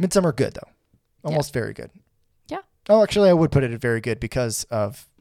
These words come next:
Speaker 1: just the beautiful shots, too.
Speaker 2: Oh, yeah, gorgeous.
Speaker 1: And Hereditary had some cool stuff in there, too.
Speaker 2: Yeah.
Speaker 1: From a film perspective. But
Speaker 2: That, I feel like that director really, he tries to, like,
Speaker 1: Yeah.
Speaker 2: make things visually appealing and, yeah.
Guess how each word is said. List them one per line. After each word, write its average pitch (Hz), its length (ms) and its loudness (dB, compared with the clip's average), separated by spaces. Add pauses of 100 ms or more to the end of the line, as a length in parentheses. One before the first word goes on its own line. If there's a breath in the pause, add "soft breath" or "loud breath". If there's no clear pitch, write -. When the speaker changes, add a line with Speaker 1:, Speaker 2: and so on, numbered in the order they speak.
(160)
Speaker 1:
just - 280 -12
the 113 60 -12
beautiful 104 360 -10
shots, - 360 -10
too. - 260 -12
Speaker 2:
Oh, 240 260 4 (100)
yeah, 180 200 -6 (120)
gorgeous. 196 220 2
Speaker 1:
And 208 80 2
Hereditary 202 420 0
had 147 140 -2
some 127 120 -8
cool 110 420 -8 (140)
stuff - 320 -6
in 104 60 -6
there, 98 140 -6
too. - 320 -8
Speaker 2:
Yeah. 285 220 2 (320)
Speaker 1:
From 127 240 -6
a 104 40 -4
film 117 240 -4
perspective. - 600 -8 (540 soft breath)
But 110 300 0 (320)
Speaker 2:
That, 226 240 -4 (120)
I 214 100 -4
feel 233 160 -10
like 220 140 -10
that 185 120 -6
director 170 320 -10
really, 170 280 -10 (100)
he 175 180 -14
tries - 400 -12
to, 107 260 -14 (380)
like, 170 120 -6
Speaker 1:
Yeah. - 220 -2
Speaker 2:
make - 200 -12
things 190 440 -12 (220)
visually 175 360 -12
appealing 190 420 -14
and, 180 200 -12 (320)
yeah. - 140 -16